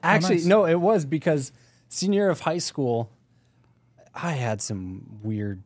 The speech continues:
Speaker 1: I wouldn't even call them, like, friends. They were, like,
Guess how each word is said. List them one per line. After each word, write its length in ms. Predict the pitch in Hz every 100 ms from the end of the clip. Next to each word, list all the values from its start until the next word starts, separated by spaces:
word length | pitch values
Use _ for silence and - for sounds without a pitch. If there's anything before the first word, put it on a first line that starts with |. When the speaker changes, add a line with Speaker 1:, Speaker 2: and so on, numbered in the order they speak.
| _
Speaker 1:
I 60 | -
wouldn't 160 | 180 175
even 160 | 120
call 200 | 107 110 110
them, 100 | 107
like, 200 | 80 -
friends. 640 | - 98 101 117 135 -
They 120 | 98
were, 140 | 101
like, 360 | 101 92 85 -